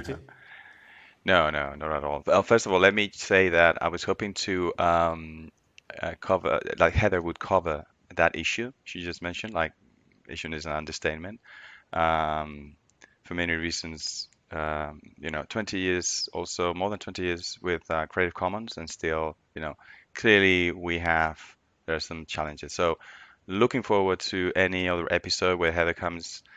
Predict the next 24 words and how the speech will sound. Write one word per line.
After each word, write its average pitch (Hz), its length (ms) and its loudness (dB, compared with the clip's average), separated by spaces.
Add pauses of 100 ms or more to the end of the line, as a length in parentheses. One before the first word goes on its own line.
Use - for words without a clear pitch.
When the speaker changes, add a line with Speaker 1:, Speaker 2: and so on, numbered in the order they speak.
(300)
Speaker 2:
and 82 480 4
explains, 80 840 -2
you 85 120 -6
know, 78 240 -4 (340)
her, 82 400 4
her 85 260 2
views 87 540 -4 (100)
on, 78 380 0
on 80 120 -6
this 78 140 -4
space. - 360 -6
Really, 82 300 0
really 82 160 -4
important. 73 440 -10 (300)
Now, 87 220 10 (180)
going, 101 300 4
going 92 240 0
to - 100 -8
the 85 80 0
question, 87 380 2
no, 95 120 8
absolutely. 78 480 0
You 80 120 -4
design, 82 600 2